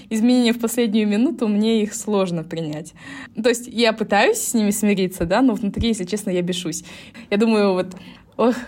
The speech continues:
как так можно последнюю минуту менять, не, даже не предупредить, или там, когда что-то заломается, там даже и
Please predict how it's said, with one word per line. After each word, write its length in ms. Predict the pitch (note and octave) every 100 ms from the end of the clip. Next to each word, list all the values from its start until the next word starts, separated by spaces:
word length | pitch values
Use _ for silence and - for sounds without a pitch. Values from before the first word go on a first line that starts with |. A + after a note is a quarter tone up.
| - - -
как 140 | A3
так 160 | A3+ A#3+
можно 420 | A3 A#3 A#3 G#3+
последнюю 360 | F#3+ - G3 G3+
минуту 360 | G3+ G#3 G3+
менять, 540 | F#3 F#3+ G#3 A#3 A#3+ G#3+
не, 80 | F#3+
даже 360 | F#3+ F3 F#3+
не 120 | G3
предупредить, 840 | F3+ F#3 F3 F3+ F3+ G3 G#3+ B3 B3
или 180 | F#3
там, 300 | F3+ F3+ F3+ - - - -
когда 180 | G3
что-то 240 | G3 F#3+ F#3+
заломается, 480 | F#3 G3 A#3+ D#4 -
там 140 | F#3+
даже 300 | F#3 F3+ F3
и 300 | E3 - -